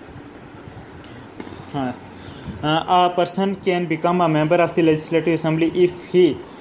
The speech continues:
number one, citizen of India, number second, uh, if he is more than twenty-five years of age, number तीन, if he possesses such other qualifications as may be prescribed by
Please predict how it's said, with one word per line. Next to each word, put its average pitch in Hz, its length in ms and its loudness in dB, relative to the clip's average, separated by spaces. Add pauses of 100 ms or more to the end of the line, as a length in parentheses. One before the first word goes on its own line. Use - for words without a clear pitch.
(240)
number 156 240 4
one, 143 180 2
citizen 156 480 0
of 165 80 -2
India, 170 300 4 (220)
number 160 120 4
second, 156 400 0 (560)
uh, 156 200 0 (160)
if 160 120 0
he 170 100 6
is 151 180 0
more 170 140 6
than 165 200 0
twenty-five 156 500 2
years 160 180 2
of 165 140 0
age, 180 180 4
number 151 200 2 (140)
तीन, 143 240 0 (480)
if 156 100 -2
he 175 100 6
possesses 160 540 2
such 156 240 4
other 156 200 2
qualifications 156 680 0
as 151 260 2
may 151 160 -2
be 151 140 2
prescribed 147 600 2
by 147 140 6